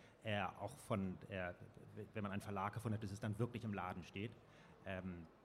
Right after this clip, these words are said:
ja, also das heißt, das kam noch dazu, der Überarbeitungszyklus und dann einfach der Verlagszyklus, der, ähm, seine Zeit braucht.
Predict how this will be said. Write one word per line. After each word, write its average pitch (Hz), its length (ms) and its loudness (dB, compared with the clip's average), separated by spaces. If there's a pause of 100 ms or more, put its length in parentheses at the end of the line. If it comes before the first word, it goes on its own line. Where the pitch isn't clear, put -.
(200)
ja, 87 140 4
also 85 160 -2
das 95 120 -2
heißt, 98 200 0
das 92 140 -6
kam 101 220 4
noch 95 120 2
dazu, 95 320 -4
der 92 200 -2
Überarbeitungszyklus 107 920 2
und 113 120 4
dann 107 100 6
einfach 101 320 -2
der 101 160 2
Verlagszyklus, 98 840 0
der, 92 260 0 (640)
ähm, 90 120 -2 (360)
seine 90 260 2
Zeit 85 280 -4
braucht. 78 260 0